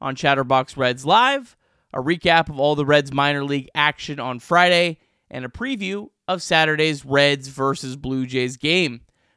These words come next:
But first, here's what happened on Friday night at Great American Ballpark. It was the first of three against the Toronto Blue Jays,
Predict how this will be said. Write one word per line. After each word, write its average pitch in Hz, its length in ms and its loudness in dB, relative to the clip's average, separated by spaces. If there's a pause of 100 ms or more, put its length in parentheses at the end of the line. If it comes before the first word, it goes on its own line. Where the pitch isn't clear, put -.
But 151 140 -6
first, - 540 -2 (280)
here's 170 260 -6
what 185 140 0
happened 180 420 0
on 131 140 -4
Friday 151 400 2
night 139 380 -2
at 143 180 -4
Great 135 240 -4
American 131 400 -2
Ballpark. 131 600 0 (400)
It 151 60 -2
was 156 120 2
the 147 80 -8
first 208 340 0
of 165 120 -8
three 220 400 -2
against 160 320 -4
the 135 100 -8
Toronto 147 340 2
Blue 147 360 -4
Jays, 240 480 -2